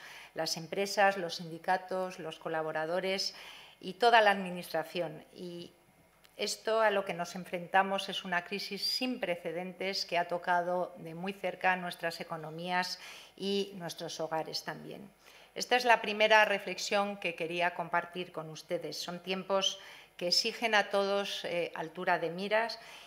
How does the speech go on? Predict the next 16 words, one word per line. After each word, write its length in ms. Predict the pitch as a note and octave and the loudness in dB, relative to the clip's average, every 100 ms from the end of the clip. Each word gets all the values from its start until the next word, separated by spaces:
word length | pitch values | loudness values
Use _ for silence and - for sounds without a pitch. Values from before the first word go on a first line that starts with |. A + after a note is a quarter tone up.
| - _ | -20 _
y 440 | - A#3+ C4+ C#4+ - | -2 2 2 0 -2
estar 340 | A3 - B3 | -4 4 4
unidos 720 | C4 B3+ B3+ A#3 C4 C4+ - - | 4 2 0 4 4 4 -2 -6
buscando 420 | F3 F#3+ A3 G#3+ | -8 0 2 4
el 80 | A3 | 4
bien 220 | G3 G#3+ G3+ | 2 -2 0
común 560 | G3+ F#3+ G#3 G#3+ A3 - | -2 0 0 -2 -6 -8
es 460 | - F3+ - - - | -6 -6 -6 -12 -10
lo 200 | E3+ F3+ | -6 -2
más 220 | F3+ F3+ | 0 -2
importante 520 | E3+ E3 E3 E3+ E3+ | -4 -8 -4 -4 -2
que 100 | E3 | -4
podemos 440 | D#3+ D#3 D#3+ D#3 - | -6 -8 -8 -8 -8
hacer. 380 | C#3+ - D3 - | -8 -8 -8 -4
Así 240 | D#3+ - | -6 -4
solo 460 | G3 - A3 A3 A#3+ | -2 2 4 4 2